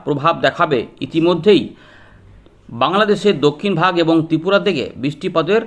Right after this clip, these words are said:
শুরু হয়েছে। এর পাশাপাশি উপকূলবর্তী এলাকাতেও বৃষ্টিপাত শুরু হয়েছে। এর পাশাপাশি এই নিম্নচাপের ফলে মৎস্যজীবীদের সতর্কতা থাকছে। ফলে তেরো এবং চোদ্দো তারিখ সমুদ্র উত্তাল থাকতে পারে উত্তর বঙ্গোপসাগর,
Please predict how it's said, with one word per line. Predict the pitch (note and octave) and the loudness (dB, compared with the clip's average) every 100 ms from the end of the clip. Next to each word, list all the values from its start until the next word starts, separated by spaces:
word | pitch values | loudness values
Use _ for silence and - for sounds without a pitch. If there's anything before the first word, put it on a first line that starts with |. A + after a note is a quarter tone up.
| - _ _ | -6 _ _
শুরু | - F3 F#3 | -10 -2 2
হয়েছে। | D#3 C3 - F2+ - | 4 2 -2 -10 -8
এর | B2 | -2
পাশাপাশি | C3+ C3+ D#3 D#3 F3+ G3 G3+ - | -2 0 0 0 -2 -4 -4 -6
উপকূলবর্তী | - F#3+ G3+ E3+ E3 E3+ | -4 0 0 0 2 2
এলাকাতেও | C#3+ D3 D#3 G#3 | 2 0 0 0
বৃষ্টিপাত | D#3 C3+ D#3 D3+ D3 C#3+ - - | 0 -4 -6 0 0 0 -6 -4
শুরু | E3 | 0
হয়েছে। | C3+ B2 - - - _ - - - | 0 0 -4 -12 -14 _ -20 -20 -6
এর | - C#3 | -2 0
পাশাপাশি | D3+ D#3 G3+ G#3 G3 | 0 0 2 2 2
এই | G#3 A3 D3+ F#3 | 0 0 0 0
নিম্নচাপের | A3+ A3+ G#3+ G#3 G3 | 0 -2 0 2 2
ফলে | F#3+ F3+ C3 F3+ | 2 2 4 2
মৎস্যজীবীদের | F3 D#3+ D#3+ G#3 F3 E3 G3+ | 2 0 0 -2 2 2 2
সতর্কতা | G3 D#3 D#3 E3+ E3+ | 0 -2 0 0 -2
থাকছে। | D#3+ D3 - - F#2+ - - | -2 -4 -4 -6 -8 -10 -4
ফলে | B2+ D3 F#3 G3+ - - - | 0 2 2 0 -6 -16 -2
তেরো | D#3+ E3 G#3+ | 0 2 2
এবং | G3 F3+ F3 | 2 2 0
চোদ্দো | D#3+ D3+ F3 | 2 0 2
তারিখ | G#3 C#3+ - - - - - | 2 0 -6 -16 -20 -20 -2
সমুদ্র | E3 G#3 F#3 A3 A3+ | 0 2 4 6 6
উত্তাল | E3+ D#3 F3 D#3+ | 2 0 0 0
থাকতে | B2+ C3 - | -2 -4 -2
পারে | F3 G3 | 0 0
উত্তর | E3 C#3+ - F3 | 0 -4 0 0
বঙ্গোপসাগর, | B2 C#3 E3+ F#3 F3+ F#3 | 2 0 -2 -4 -6 -2